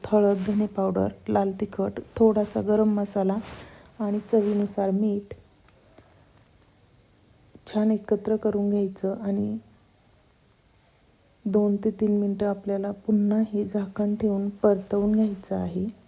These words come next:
तर झाकण ठेवून आपण जेव्हा पत्ताकोबी वाफतो त्यावेळेस खूप छान वाफला जातो. तर आपली चमचमीत अशी भाजी तयार झालेली आहे. कोथिंबीर घालूयात आणि सर्व्ह करूया. तर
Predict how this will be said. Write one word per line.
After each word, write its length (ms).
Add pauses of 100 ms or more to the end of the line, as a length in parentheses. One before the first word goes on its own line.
(1500)
तर 160
झाकण 420
ठेवून 260
आपण 240
जेव्हा 180
पत्ताकोबी 580
वाफतो 480
त्यावेळेस 360
खूप 220 (140)
छान 360 (140)
वाफला 480
जातो. 460 (640)
तर 100
आपली 240
चमचमीत 680
अशी 220
भाजी 380 (100)
तयार 280
झालेली 420
आहे. 240 (200)
कोथिंबीर 600
घालूयात 580 (100)
आणि 180
सर्व्ह 400 (140)
करूया. 360 (3000)
तर 40